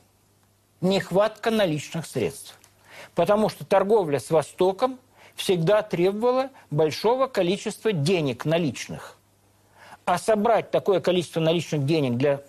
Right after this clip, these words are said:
разовой покупки было очень трудно. А какая это была торговля? Это была торговля на серебряные деньги, потому что на Востоке в основном принимали серебряную монету. И поэтому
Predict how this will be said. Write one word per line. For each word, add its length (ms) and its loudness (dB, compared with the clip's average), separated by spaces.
разовой 420 2
покупки 460 -4
было 240 2
очень 300 -4
трудно. 440 -6
А 80 -2
какая 280 2
это 120 0
была 180 2
торговля? 580 0
Это 100 -2
была 160 4
торговля 560 2
на 180 0
серебряные 1000 0
деньги, 560 -2
потому 360 0
что 180 -2
на 160 2
Востоке 720 -2
в 120 0
основном 560 0
принимали 800 -2
серебряную 680 0
монету. 500 -2
И 80 0
поэтому 560 0